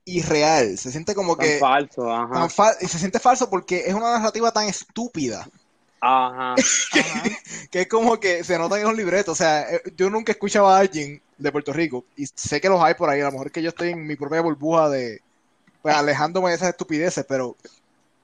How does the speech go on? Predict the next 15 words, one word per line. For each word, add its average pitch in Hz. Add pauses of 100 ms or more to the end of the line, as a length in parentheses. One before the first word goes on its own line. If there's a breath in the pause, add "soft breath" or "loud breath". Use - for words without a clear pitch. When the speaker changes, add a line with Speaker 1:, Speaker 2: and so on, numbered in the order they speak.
Speaker 1:
gente 180
que 190
esté 185
hablando 185
a-, 151
así, 156
esas 185
maravillas 185
de 185
Trump, 160
con 147
un 160
acento 190
puertorriqueño, 190
me, 151